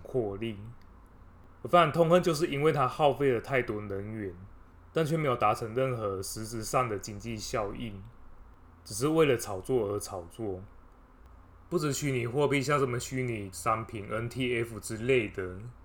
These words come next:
也是搞出了很多乱七八糟的新闻。我记得一九八零年代台湾也是蛮疯炒作兰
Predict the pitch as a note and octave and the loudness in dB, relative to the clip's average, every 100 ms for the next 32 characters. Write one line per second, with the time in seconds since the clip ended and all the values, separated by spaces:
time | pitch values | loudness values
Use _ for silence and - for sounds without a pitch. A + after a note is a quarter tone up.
0 | - - - - - - - B2 F#3 C#3 | -20 -20 -20 -20 -20 -10 -6 -2 2 2
1 | A#2+ D3+ C3+ A#2 B2 B2 C#3+ C#3 - A#2+ | 4 4 4 4 4 6 6 4 0 -2
2 | G#2+ G#2+ G#2+ G2+ G2 - G2 G2+ F#2+ F2 | 0 0 0 -4 -6 -10 -10 -8 -8 -10
3 | G2 - - - - - - - - B2 | -16 -20 -20 -20 -20 -20 -20 -16 -4 8
4 | G3 F#3 D#3 C3 D3 C3 B2+ C#3+ D3+ C#3+ | 10 10 8 6 6 6 4 4 4 2
5 | A#2 A#2+ B2 G#2+ - C3+ A2 G2+ - G#2+ | 2 2 0 -2 -4 -4 -4 -4 -6 -8
6 | A#2 - F2+ F2 C3 A2 F#2 | -8 -8 -10 -2 0 0 -2